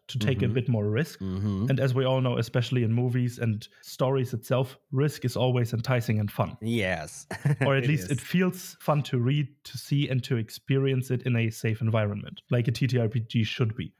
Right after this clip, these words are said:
Speaker 2: It's fun if the danger goes up and you
Speaker 1: Mm-hmm.
Speaker 2: know you have a timer or something like that, right? It, it, I think combats always are interesting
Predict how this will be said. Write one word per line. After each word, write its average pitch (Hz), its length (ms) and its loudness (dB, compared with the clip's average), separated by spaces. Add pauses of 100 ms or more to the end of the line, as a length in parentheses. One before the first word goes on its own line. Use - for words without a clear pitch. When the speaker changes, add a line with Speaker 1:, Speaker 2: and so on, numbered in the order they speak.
Speaker 2:
It's - 160 -2
fun 214 180 0
if 131 160 -2
the 127 80 2
danger 123 380 2
goes 101 260 0
up 117 260 0
and 131 200 4
you 104 80 4
Speaker 1:
Mm-hmm. 110 120 4
Speaker 2:
know 120 220 0
you 101 300 -2
have 98 240 0
a - 20 -4
timer 110 400 0
or 87 100 -8
something 95 360 -2
like 80 180 -6
that, 98 300 2
right? 143 300 0
It, 156 200 0
it, 147 120 -2
I 139 60 2
think 226 300 0
combats 165 640 -2 (120)
always 147 460 0
are 127 140 2
interesting 147 840 0